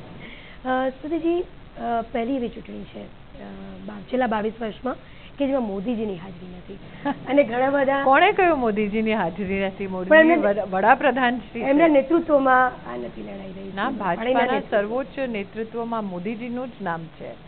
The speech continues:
Speaker 2: અમારા ઘણા બધા વડીલ નેતાઓ છે, એમને પણ આશીર્વાદ મોદીજીને અમારા સૌનું નેતૃત્વ કરવા માટે આપ્યું છે. એટલે તમે જે કહો છો મોદીજી નથી, એ સાચી વાત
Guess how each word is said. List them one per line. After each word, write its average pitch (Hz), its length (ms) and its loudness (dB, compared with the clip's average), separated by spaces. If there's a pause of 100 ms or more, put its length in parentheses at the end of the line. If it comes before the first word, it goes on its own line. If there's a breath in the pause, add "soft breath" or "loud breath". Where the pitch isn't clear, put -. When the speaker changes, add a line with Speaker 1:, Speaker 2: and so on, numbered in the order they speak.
(340 loud breath)
Speaker 2:
અમારા 190 360 0
ઘણા 196 260 -2
બધા 220 240 -2
વડીલ 190 280 -4
નેતાઓ 175 440 -6
છે, 185 260 -14 (420 loud breath)
એમને 202 320 -2
પણ 247 200 0
આશીર્વાદ 214 460 -4
મોદીજીને 185 600 -8
અમારા 170 320 -8
સૌનું 185 640 -10
નેતૃત્વ 185 420 -10
કરવા 180 280 -6
માટે 180 260 -8
આપ્યું 165 360 -10
છે. 165 180 -18 (500 loud breath)
એટલે 208 160 -4
તમે 214 220 -4
જે 226 100 -4
કહો 233 160 -4
છો 247 100 -4
મોદીજી 214 500 -4
નથી, 254 320 -4
એ 240 480 -4
સાચી 196 320 -4
વાત 151 160 -4